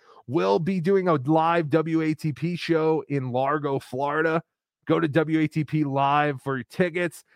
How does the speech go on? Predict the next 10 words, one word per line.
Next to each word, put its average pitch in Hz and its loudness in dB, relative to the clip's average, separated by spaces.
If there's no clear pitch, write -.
And 165 2
the 165 6
Tukey 196 2
tour 175 4
continues 170 0
with 160 4
Onion 220 4
Con 90 0
or 123 -2
Hackamania 190 4